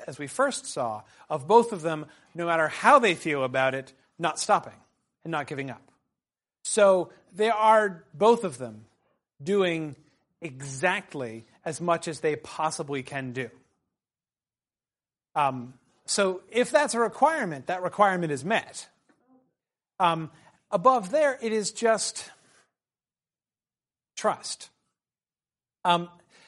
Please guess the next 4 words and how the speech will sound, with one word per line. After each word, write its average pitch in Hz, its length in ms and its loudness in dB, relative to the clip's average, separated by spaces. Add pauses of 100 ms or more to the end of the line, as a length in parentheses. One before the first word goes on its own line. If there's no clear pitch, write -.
(1200)
it 220 100 -2
is 214 80 0
certainly 226 340 -4
possible 143 560 -8